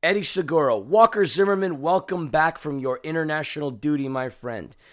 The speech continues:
Steven Beitashour making up that back line. Like you said, the Beatles are back together. Our midfield, Mark Anthony Kaye,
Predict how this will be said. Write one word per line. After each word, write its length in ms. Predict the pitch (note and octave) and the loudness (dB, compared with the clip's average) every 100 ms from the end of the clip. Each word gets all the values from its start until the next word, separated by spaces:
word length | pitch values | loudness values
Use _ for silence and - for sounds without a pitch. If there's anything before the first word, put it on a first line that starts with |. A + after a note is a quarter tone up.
| _ | _
Steven 460 | - - A3 A3 G3+ | -12 -6 -2 0 2
Beitashour 500 | G#3 G3+ - F#3+ D#3 | 2 2 2 2 2
making 280 | E3 E3+ F3+ | 0 0 -2
up 120 | - | 0
that 220 | E3 A#2+ | -2 2
back 240 | E3 E3+ | 0 0
line. 260 | D#3 F3+ D#3 _ - | 0 -2 -2 _ -16
Like 220 | G2+ G2+ | -14 -8
you 60 | C#3+ | -4
said, 400 | - E3+ B2 - _ | -2 -2 -2 -10 _
the 100 | A#2+ | -10
Beatles 360 | F#2+ D#3+ D#3+ D3+ | 0 2 2 -2
are 60 | A#2+ | -2
back 260 | C#3 C3+ | -2 -2
together. 420 | B2 A2+ A2+ D#2 - - | -6 -6 -4 -6 -14 -4
Our 160 | C3+ C#3+ | 2 2
midfield, 600 | F3 A3+ F3 E3 A#2 - _ _ _ | 4 2 2 -2 -2 -4 _ _ _
Mark 360 | - G3+ A3+ G#3 | 0 4 4 4
Anthony 320 | G3+ F3+ D#3+ | -2 -2 -6
Kaye, 320 | - C#3 F#2+ | -4 -4 -4